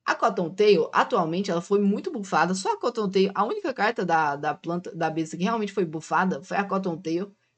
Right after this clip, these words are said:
que ela ganha agora trinta de escudo. Porém, ela ainda morre contra três cartas do peixe, a menos que ela suba aí, eu acho que cento e vinte de escudo. Pra garantir, galera, eu acho que é acima de cento e vinte de escudo pra sobreviver contra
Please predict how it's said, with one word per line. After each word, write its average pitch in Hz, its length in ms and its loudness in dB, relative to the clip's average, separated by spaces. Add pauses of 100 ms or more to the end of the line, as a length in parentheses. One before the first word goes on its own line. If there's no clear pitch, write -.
que - 80 -6
ela 214 120 0
ganha 208 220 0
agora 202 280 0
trinta 226 280 -6
de 220 100 -4
escudo. 165 500 -6 (160)
Porém, 226 560 -2 (760)
ela 262 240 2
ainda 254 220 2
morre 240 320 0
contra 220 300 0
três 220 300 -2
cartas 208 340 0
do 208 120 -2
peixe, 190 440 0
a 254 140 0
menos 208 440 0
que 196 100 -4
ela 202 160 2
suba 202 480 -2
aí, 190 200 0
eu 190 120 0
acho 196 320 -2
que 214 480 -6 (480)
cento 262 520 -4
e 233 80 -4
vinte 220 360 -2
de 196 100 0
escudo. 208 480 -4
Pra 196 180 -4
garantir, 226 520 -2
galera, 165 320 -2
eu - 20 2
acho 190 160 -4
que 233 60 -6
é 190 40 0
acima 294 400 -6
de 285 100 -14
cento 233 200 -6
e 226 60 -6
vinte 214 240 -6
de 190 100 -2
escudo 190 520 -2
pra 240 160 -4
sobreviver 196 560 -2
contra 202 420 -4